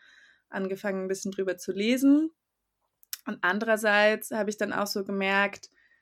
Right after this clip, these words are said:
ähm, in meiner Lohnarbeit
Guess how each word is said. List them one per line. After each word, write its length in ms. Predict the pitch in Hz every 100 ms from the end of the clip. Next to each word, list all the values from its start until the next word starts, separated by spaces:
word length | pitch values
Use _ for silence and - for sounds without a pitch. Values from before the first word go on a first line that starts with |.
| _ _ _ _ _ _
ähm, 640 | 202 196 190 190 190 190
in 160 | 196 196
meiner 240 | 185 185
Lohnarbeit 1040 | 180 196 220 208 208 196 196 202 196 196